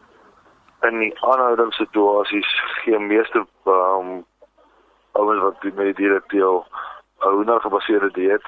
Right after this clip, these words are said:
Party gee die vleis, party gee die hele hoender, party gee, kyk, dit is afhangend van die spesies. Ehm, as dit klein, klein katte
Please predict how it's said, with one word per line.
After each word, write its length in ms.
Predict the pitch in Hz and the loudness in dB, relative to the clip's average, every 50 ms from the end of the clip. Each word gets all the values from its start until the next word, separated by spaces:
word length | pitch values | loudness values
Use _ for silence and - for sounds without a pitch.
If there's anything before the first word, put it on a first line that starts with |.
| - _ - | -20 _ -14
Party 360 | 95 - - - 107 107 107 | -14 -12 -2 0 0 0 0
gee 260 | - - - 104 98 | -2 -2 -2 0 0
die 140 | 95 92 - | 0 -2 -4
vleis, 340 | - 101 101 104 104 98 - | -2 -2 0 0 0 -2 -4
party 280 | - 92 - 101 98 95 - | -8 -6 -4 -2 -2 -2 -2
gee 100 | 110 95 | -4 -4
die 160 | 95 92 95 | -2 -2 0
hele 160 | 95 101 101 | 2 2 2
hoender, 260 | 98 98 98 98 95 | 2 2 0 -2 -2
party 320 | - 101 - - 92 95 92 - | -2 -6 -4 -2 -2 -2 -2 -2
gee, 160 | - 95 92 85 | -4 -4 -4 -4
kyk, 260 | - - 101 98 - | 0 -2 -2 -2 0
dit 120 | - 101 | -4 0
is 60 | 98 101 | 0 2
afhangend 300 | 98 113 113 123 127 - | 2 2 2 2 0 0
van 100 | 120 107 | -2 -4
die 140 | 104 - | -4 -6
spesies. 420 | - 107 107 98 92 - - - _ - - - - - - - - - - - - - | -4 -2 -2 -2 -2 -4 -10 -14 _ -20 -20 -20 -20 -20 -18 -16 -14 -14 -14 -14 -8 0
Ehm, 340 | - 98 95 98 101 95 | 0 2 2 2 2 0
as 100 | 98 101 | -2 -2
dit 120 | 104 107 - | -2 -2 -2
klein, 360 | - 120 117 117 113 110 101 _ - - _ _ _ _ _ _ _ - | 0 0 0 0 -2 -4 -8 _ -20 -20 _ _ _ _ _ _ _ -10
klein 380 | - - 120 117 120 113 107 - | -2 -2 0 0 0 -4 -6 -8
katte 360 | - - 110 110 - - 110 | -2 0 0 0 2 0 0